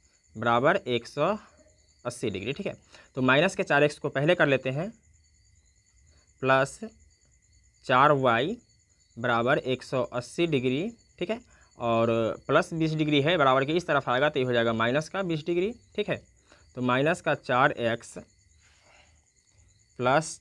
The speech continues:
चार वाई बराबर एक सौ अस्सी डिग्री में से बीस डिग्री माइनस करेंगे, कितना आएगा? एक सौ साठ डिग्री।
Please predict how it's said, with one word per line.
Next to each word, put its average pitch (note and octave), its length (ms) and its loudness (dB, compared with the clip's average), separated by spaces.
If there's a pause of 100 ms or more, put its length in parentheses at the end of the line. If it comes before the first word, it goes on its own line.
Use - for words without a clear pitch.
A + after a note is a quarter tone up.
चार C3+ 320 4
वाई B2 500 0 (440)
बराबर B2 500 4 (400)
एक B2 120 -8
सौ D3+ 120 -4
अस्सी C3+ 220 -2
डिग्री F3+ 180 4
में F3+ 100 0
से F3 140 -4
बीस D3+ 180 -2
डिग्री C#3+ 200 0
माइनस C3+ 300 -2
करेंगे, A#2 280 -4
कितना D#3+ 280 -2
आएगा? G#2+ 280 -4
एक B2 200 -4
सौ C#3 160 -4
साठ C#3+ 300 4
डिग्री। E3+ 320 -2